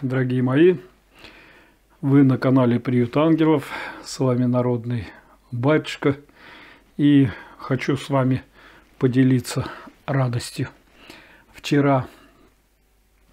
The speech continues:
не со вчера на сегодня, а с позавчера на вчера мне во сне приснился отец Наум.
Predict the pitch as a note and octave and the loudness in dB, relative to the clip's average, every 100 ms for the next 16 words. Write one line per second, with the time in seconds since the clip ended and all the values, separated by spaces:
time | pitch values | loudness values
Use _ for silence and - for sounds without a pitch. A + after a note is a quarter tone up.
0 | _ - D#3 C#3 C#3+ C3+ - - C3+ - | _ -8 -2 4 4 2 -4 -4 -4 -4
1 | C3 E3 E3+ - _ _ - C3+ C3 - | 0 2 0 -4 _ _ -2 0 0 -2
2 | D3 C#3 A#2 A2 - _ - - _ C#3 | 2 2 0 -6 -12 _ -20 -20 _ -8
3 | - - D3+ B2+ B2+ - C#3+ C3 A2 - | -8 -2 0 0 -2 -4 -2 -2 -4 -8
4 | _ C#3+ C3+ C3 - C3 C3+ F3 - _ | _ 0 0 -2 -6 -4 0 0 -2 _
5 | _ - - - _ - C#3 C#3 C#3+ C3+ | _ -20 -20 -20 _ -4 2 4 4 4
6 | C3 - D3 C#3+ B2+ - C#3 C3 - B2 | -2 -2 -2 -2 -6 0 0 0 -4 -6
7 | - C3 - C#3+ B2 A2+ | -4 -8 -2 0 0 -2